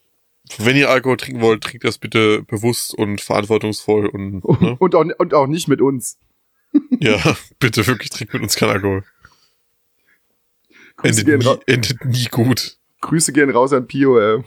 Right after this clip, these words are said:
Speaker 2: <laughs>
Speaker 1: Grüße gehen auch raus an Niklas. Ich, ich kann das mal erzählen. Ich hab,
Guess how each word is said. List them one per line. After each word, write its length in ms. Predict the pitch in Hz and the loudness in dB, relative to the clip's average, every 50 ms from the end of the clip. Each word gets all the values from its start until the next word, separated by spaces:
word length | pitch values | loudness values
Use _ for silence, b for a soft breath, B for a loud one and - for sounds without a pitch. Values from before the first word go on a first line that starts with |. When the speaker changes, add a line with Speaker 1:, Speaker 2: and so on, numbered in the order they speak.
| - | 0
Speaker 2:
<laughs> 1000 | 220 220 - - 226 - - - 220 208 - - - 214 - - 208 208 - - | 0 0 2 2 0 0 0 0 -2 -2 -2 -2 -4 -4 -4 -4 -6 -8 -6 -6
Speaker 1:
Grüße 280 | 196 - 131 127 120 123 | -4 -2 -2 0 0 2
gehen 140 | 113 120 120 | 2 2 2
auch 140 | 120 107 107 | 2 2 2
raus 160 | 117 110 - | 0 0 0
an 80 | 107 101 | 0 -2
Niklas. 420 | 110 117 - 117 107 98 - - b b b b b b b b b b b b b b | -2 -2 0 0 -2 -2 -2 -6 b b b b b b b b b b b b b b
Ich, 180 | 135 - - | -6 -6 -4
ich 100 | - - | -4 -2
kann 140 | - 160 156 | 0 2 2
das 140 | 180 - - | 2 2 2
mal 100 | 180 175 | 2 2
erzählen. 440 | 160 139 - - 131 131 123 107 98 - _ _ _ _ _ _ _ _ _ _ _ _ _ _ _ _ _ - | 2 0 0 0 0 0 0 -2 -6 -12 _ _ _ _ _ _ _ _ _ _ _ _ _ _ _ _ _ -8
Ich 200 | 113 - - - | -6 -4 0 0
hab, 120 | 151 - | 0 -2